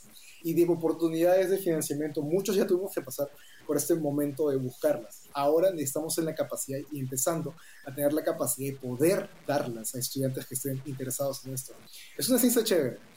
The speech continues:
porque en algún momento se pensó que la paleontología estaba muerta porque simplemente describías especies en el pasado. Ahora sabemos que tiene un uso muy fuerte y un soporte muy importante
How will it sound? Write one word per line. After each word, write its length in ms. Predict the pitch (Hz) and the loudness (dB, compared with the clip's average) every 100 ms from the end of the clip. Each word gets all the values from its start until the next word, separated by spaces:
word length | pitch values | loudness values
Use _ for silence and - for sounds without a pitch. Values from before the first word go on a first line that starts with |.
| - - - - - | -20 -20 -20 -10 -4
porque 400 | 165 175 170 - - | 2 2 2 -4 -2
en 180 | 180 165 | 2 4
algún 160 | 185 | 4
momento 260 | 233 226 233 | 6 4 4
se 100 | 220 | 0
pensó 220 | - 170 | -2 0
que 80 | 185 | 2
la 60 | 185 | 2
paleontología 560 | 147 135 131 165 160 | 0 0 -2 0 0
estaba 340 | 139 - 143 139 | 0 -2 -2 -2
muerta 380 | 135 131 131 | -2 -4 -4
porque 240 | 127 - 120 | -10 -12 -12
simplemente 500 | 147 139 143 135 139 | -8 -6 -6 -4 -4
describías 400 | 123 131 123 - | -4 -4 -4 -6
especies 420 | 127 131 135 - | -6 -6 -4 -6
en 80 | 123 | -8
el 40 | |
pasado. 380 | - - 135 123 - - | -8 -4 -4 -4 -8 0
Ahora 480 | 147 196 175 170 - - - | 4 6 4 0 -4 -16 -2
sabemos 360 | - 190 175 | 2 2 0
que 80 | 151 | -4
tiene 260 | 135 160 151 | -4 -2 -2
un 220 | 147 156 | -2 -4
uso 240 | 165 131 | -4 -6
muy 320 | 127 143 175 | -6 0 2
fuerte 420 | 170 - 160 165 131 | 2 2 0 0 -4
y 80 | |
un 80 | 139 | -4
soporte 340 | - - - 135 | -8 -12 -6 -6
muy 280 | 139 175 190 | 0 4 4
importante 460 | - 143 143 151 | 2 -2 -2 -4